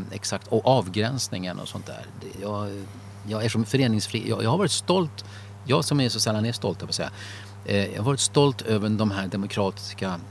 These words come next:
de här grundläggande demokratiska värdena i Sverige som jag lärde mig i skolan då. Och demonstrationsfrihet, yttrandefrihet, tryckfrihet,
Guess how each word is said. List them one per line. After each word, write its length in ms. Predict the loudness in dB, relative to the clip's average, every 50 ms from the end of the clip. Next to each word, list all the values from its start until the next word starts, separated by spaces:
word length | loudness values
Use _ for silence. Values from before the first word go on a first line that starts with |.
| -12 -6 -4
de 100 | -4 -4
här 60 | -4
grundläggande 540 | -2 0 2 2 2 2 0 -4 -4 -4 -2
demokratiska 440 | -4 -2 -2 -4 -4 -4 -4 -4 -2
värdena 440 | -2 -2 -2 -2 -2 -2 -2 -2 -4
i 20 |
Sverige 360 | -4 -4 -4 -4 -4 -6 -8
som 120 | -8 -8 -6
jag 100 | -4 -4
lärde 200 | -4 -4 -6 -6
mig 240 | -6 -6 -8 -8 -8 -6
i 40 | -6
skolan 460 | -4 -2 -4 -4 -4 -4 -6 -4 -4
då. 180 | -6 -6 -10 -10 -10
Och 80 | -8 -4
demonstrationsfrihet, 920 | -2 0 0 0 0 0 -2 0 0 0 0 -2 -4 -4 -4 -4 -4 -4 -4
yttrandefrihet, 640 | -4 -4 -4 -4 -4 -4 -4 -4 -6 -6 -6 -6
tryckfrihet, 680 | -4 -4 -4 -4 -4 -6 -8 -8 -6 -6 -8 -8 -10 -14